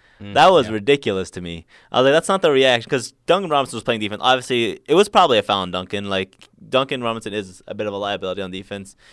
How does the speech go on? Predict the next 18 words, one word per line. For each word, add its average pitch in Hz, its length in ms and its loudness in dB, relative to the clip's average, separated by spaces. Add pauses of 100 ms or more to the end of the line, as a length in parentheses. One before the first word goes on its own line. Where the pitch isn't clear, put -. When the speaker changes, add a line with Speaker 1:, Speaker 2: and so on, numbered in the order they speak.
Speaker 2:
He 123 100 -16
tends 131 280 -6
to 101 360 0
hold 101 300 -2
players 101 300 -2
a 104 60 -2
lot 107 380 0 (280)
and 98 160 -10
gets - 180 -6
some-, 151 260 -4
sometimes 143 300 -6
gets 101 160 -6
into 95 180 -8
a 98 40 -2
bit 92 120 -2
of 92 60 -6
foul 92 200 0
trouble. 98 420 -4